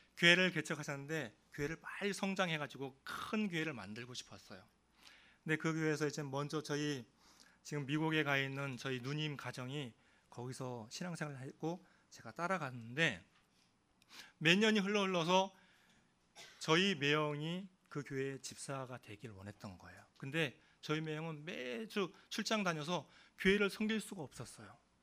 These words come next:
그래서 목사님이 한 번은, 아, "모, 모 성도님, 우리 집에서 집사가 되었으면 좋겠습니다." 그래서 했는데 그분이,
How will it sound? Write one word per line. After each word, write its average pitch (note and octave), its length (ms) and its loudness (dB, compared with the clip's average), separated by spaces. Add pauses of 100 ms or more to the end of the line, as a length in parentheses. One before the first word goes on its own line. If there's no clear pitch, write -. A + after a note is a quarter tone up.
(1300)
그래서 D#3+ 160 -4
목사님이 D3 540 0
한 C#3+ 180 -4
번은, C#3 400 -4 (1160)
아, G2+ 320 -12 (320)
"모, C3 340 -6 (220)
모 B2+ 180 -8
성도님, B2+ 600 -8 (540)
우리 B2+ 140 -12
집에서 A#2 300 -12
집사가 A#2+ 360 -10
되었으면 A2+ 380 -12
좋겠습니다." F#2 720 -12
그래서 D3+ 460 -4 (180)
했는데 D3+ 560 0 (1160)
그분이, D3+ 580 -4